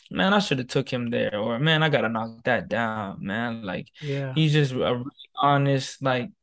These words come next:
Speaker 1: he's a really honest, hardworking person, but he's very intelligent.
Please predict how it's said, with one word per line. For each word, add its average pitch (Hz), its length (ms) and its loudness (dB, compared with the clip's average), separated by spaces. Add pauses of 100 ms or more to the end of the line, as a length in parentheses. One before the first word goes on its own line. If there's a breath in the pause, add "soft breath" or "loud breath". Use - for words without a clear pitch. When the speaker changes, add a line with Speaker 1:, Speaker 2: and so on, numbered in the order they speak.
(320 soft breath)
Speaker 1:
he's 156 160 4
a 139 80 6
really 139 280 4
honest, 135 360 2
hardworking 131 540 0
person, 147 560 2
but 123 220 2 (460 soft breath)
he's 139 220 0
very 139 280 6
intelligent. 127 680 -2